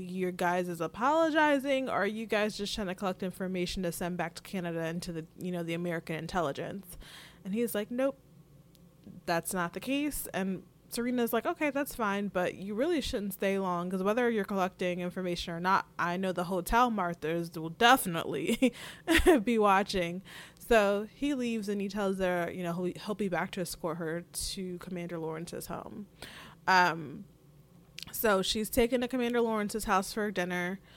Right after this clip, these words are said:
Um, Lawrence greets her and tells Tuello, like, "Eh, nice seeing you, but you aren't welcome. We don't, we don't do spies around here." <laughs> So once again,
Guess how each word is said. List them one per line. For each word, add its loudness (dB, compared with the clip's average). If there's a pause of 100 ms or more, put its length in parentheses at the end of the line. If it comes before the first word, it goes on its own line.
(380)
Um, 2
Lawrence 0
greets -4
her 2
and -4
tells 2
Tuello, 0
like, -6
"Eh, 0
nice 0
seeing 0
you, -2
but -6
you 0
aren't 0
welcome. 0
We -2
don't, -4
we -6
don't -2
do -4
spies -2
around -4
here." -2
<laughs> -20
So 4
once 4
again, 0